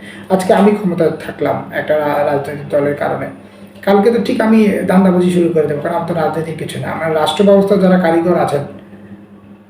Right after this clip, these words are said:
তারা কী ব্যবস্থা নিচ্ছেন? ছাত্ররা তো সারা জীবনই থাকবে, রাজনীতি করে তাদের জীবন চলে যাবে, তারাই সাকসেসফুল। মেধা কি এখানেই মূল্যায়ন হবে যে তুমি য-, কতখানি রাজনীতি?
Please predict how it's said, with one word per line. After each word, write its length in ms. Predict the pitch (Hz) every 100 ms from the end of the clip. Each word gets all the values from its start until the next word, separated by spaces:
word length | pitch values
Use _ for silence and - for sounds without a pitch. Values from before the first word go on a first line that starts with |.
| - - - - -
তারা 160 | 185 190
কী 180 | 214 247
ব্যবস্থা 360 | 208 185 160
নিচ্ছেন? 340 | 143 - - - 143 - - - - - - - _ - - _ _ - -
ছাত্ররা 340 | 170 202 233
তো 120 | 226
সারা 200 | 190 202
জীবনই 300 | 208 208 214
থাকবে, 340 | 160 139 143 143 - - - - - - - - -
রাজনীতি 380 | 156 151 190 202
করে 300 | 220 226 202
তাদের 300 | 185 185 180
জীবন 240 | 185 202
চলে 200 | 202 214
যাবে, 220 | 220 151 135 - -
তারাই 200 | 151 175
সাকসেসফুল। 480 | 185 185 202 180 165 139
মেধা 200 | 147 165
কি 160 | 180 190
এখানেই 340 | 165 185 214 208
মূল্যায়ন 500 | 175 180 180 190 196
হবে 220 | 196 165
যে 120 | 151 151
তুমি 140 | 156
য-, 240 | 160 156 -
কতখানি 340 | - 170 170
রাজনীতি? 440 | 160 147 156 202